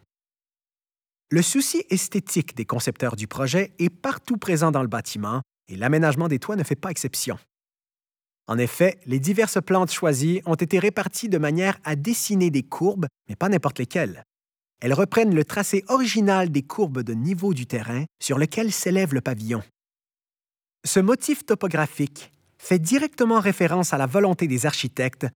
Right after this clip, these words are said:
de prolonger les plaines d'Abraham sur le bâtiment.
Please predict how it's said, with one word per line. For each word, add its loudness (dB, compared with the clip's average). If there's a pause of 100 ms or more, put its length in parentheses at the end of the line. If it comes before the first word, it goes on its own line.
(120)
de 2
prolonger 2
les 2
plaines -2
d'Abraham -2
sur -4
le 0
bâtiment. -4